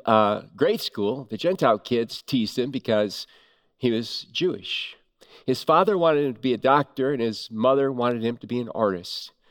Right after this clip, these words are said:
And he became a very famous, uh, uh, psychoanalytics, uh,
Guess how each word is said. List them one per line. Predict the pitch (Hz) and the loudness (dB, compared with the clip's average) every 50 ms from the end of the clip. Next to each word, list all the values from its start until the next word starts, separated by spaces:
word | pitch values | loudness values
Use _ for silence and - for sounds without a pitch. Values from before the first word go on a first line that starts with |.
| _ _ _ _ _ _ _ _ _ _ _ - | _ _ _ _ _ _ _ _ _ _ _ -2
And | - 127 127 127 | 0 0 2 2
he | 135 | 0
became | - 131 120 - 139 127 123 123 127 120 | -2 -4 -2 0 2 2 2 2 2 2
a | 110 104 | 0 0
very | 92 113 110 113 | 0 0 0 0
famous, | 110 - 123 113 110 107 110 113 110 - - - - - | 0 0 -2 0 0 0 -2 -2 -4 -4 -8 -12 -10 -4
uh, | - 107 101 98 98 98 95 - - _ _ _ - - - | 0 0 2 2 0 -2 -4 -6 -10 _ _ _ -18 -14 -10
uh, | 110 101 98 95 85 - - _ _ _ | -6 -4 -2 -2 -2 -4 -10 _ _ _
psychoanalytics, | - - - - 120 - 120 113 110 - - - 113 113 110 110 120 123 123 120 - - - - - - _ _ _ _ _ _ _ _ - | -12 -2 -2 -2 0 2 0 0 0 -2 -2 0 2 2 2 2 2 2 0 0 -4 -8 -12 -12 -12 -14 _ _ _ _ _ _ _ _ -4
uh, | - 107 107 107 107 104 95 95 | 0 2 2 4 2 2 0 -2